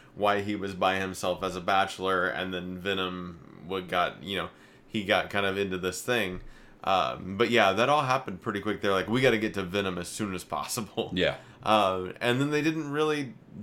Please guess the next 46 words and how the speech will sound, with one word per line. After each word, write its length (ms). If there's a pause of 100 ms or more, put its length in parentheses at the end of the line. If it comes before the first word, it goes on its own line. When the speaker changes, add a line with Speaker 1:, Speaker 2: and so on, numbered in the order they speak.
Speaker 1:
do 200
anything 380
with 180
him. 200
I, 80
and 360
from 140
what 140
I 60
remember, 320
but 120
it 80
wasn't 280
very 180
memorable. 640
Like 100
I 60
said, 140
it 60
was 120
kind 160
of 40
a 60
sleepy 360
time 220
movie. 300 (300)
Speaker 2:
Gonna 120
Speaker 1:
But 40
Speaker 2:
have 80
Speaker 1:
most 480 (100)
Speaker 2:
what, 300
who 260
is 120
the 100
villain? 400 (640)
Speaker 1:
Um, 1040 (1080)
I, 40 (420)
I 220
don't 140
know. 340 (540)
Speaker 2:
You 120
don't 140
know? 200 (160)
Speaker 1:
I 60
don't 240
know. 240